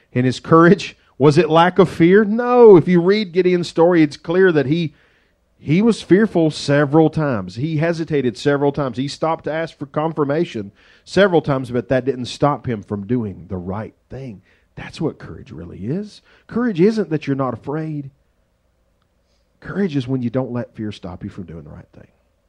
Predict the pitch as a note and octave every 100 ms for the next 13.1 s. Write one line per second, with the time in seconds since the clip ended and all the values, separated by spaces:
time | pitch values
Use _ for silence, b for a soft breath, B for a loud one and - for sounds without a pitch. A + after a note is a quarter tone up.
0 | _ _ b b b - E3 G#3 G#3 G3
1 | G#3 F3+ E3+ E3+ D3+ E3 D3+ D#3 C3 C3+
2 | A#2+ A#2+ B2 B2 C3+ C#3 C3 A2+ A#2 A#2+
3 | A#2 - C3+ C#3+ D3 D3+ C3 D#3+ E3 C#3+
4 | C3 D3 E3+ F3+ D3+ D#3+ D#3+ D#3 A#2+ -
5 | F#2 - - _ b b b b A#2 F#3
6 | F#3+ F#3+ F#3+ F#3 F3+ F#3 D#3+ D3 - F#3
7 | F#3 F3+ D3 D#3+ - D#3+ - D3 C#3+ C#3+
8 | D#3 D3+ C#3 C3+ D#3 - C3 C#3 E3+ D3+
9 | D3+ C3+ B2+ - D#3 C3 B2 D3+ F3+ D3
10 | A#2 B2+ B2+ B2 A#2 G#2+ B2 C#3+ F3 A#2+
11 | G2 A#2+ A#2+ - A2+ G2 A#2 C3 C3+ B2
12 | C3+ C#3+ D3 F3 D3 - D3 F3 C#3+ B1